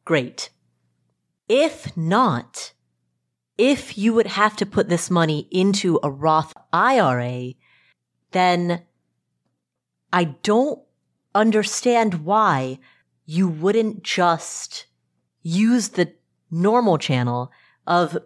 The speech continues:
making a contribution to a non-deductible traditional I R A and then executing a backdoor Roth conversion from that.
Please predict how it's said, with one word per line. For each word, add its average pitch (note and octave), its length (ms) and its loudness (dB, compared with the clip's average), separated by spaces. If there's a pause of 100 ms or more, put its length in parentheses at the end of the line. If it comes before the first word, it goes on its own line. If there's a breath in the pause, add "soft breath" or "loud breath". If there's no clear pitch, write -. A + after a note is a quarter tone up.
(280)
making G3+ 440 2
a G3 60 0
contribution E3 800 0
to D3+ 400 -2 (140)
a D3+ 60 -4
non-deductible D#3 1000 0 (380)
traditional D#3+ 440 0
I C#3+ 220 2
R C#3 160 4
A B2+ 320 0 (420 soft breath)
and D#3+ 200 2
then E3 180 2
executing D3+ 500 -4
a C#3 40 -4
backdoor C#3 480 0
Roth C3 260 -2
conversion B2+ 400 -2
from B2 220 -2
that. A#2+ 500 -6